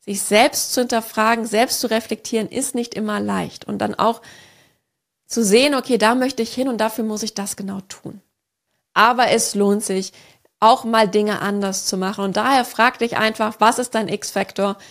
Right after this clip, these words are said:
Wo und wie möchtest du den Unterschied machen im Berufsleben als auch privat?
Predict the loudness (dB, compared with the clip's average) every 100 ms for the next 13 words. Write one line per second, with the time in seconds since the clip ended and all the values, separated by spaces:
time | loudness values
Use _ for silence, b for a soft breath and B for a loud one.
0 | B B B -2 6 6 6 4 2 2
1 | 0 -2 -6 -2 0 0 -2 -2 -2 -4
2 | -4 -4 -4 -6 -2 -2 0 -2 -4 -2
3 | 2 2 0 -2 -2 -2 -6 -6 -6 -2
4 | -2 -4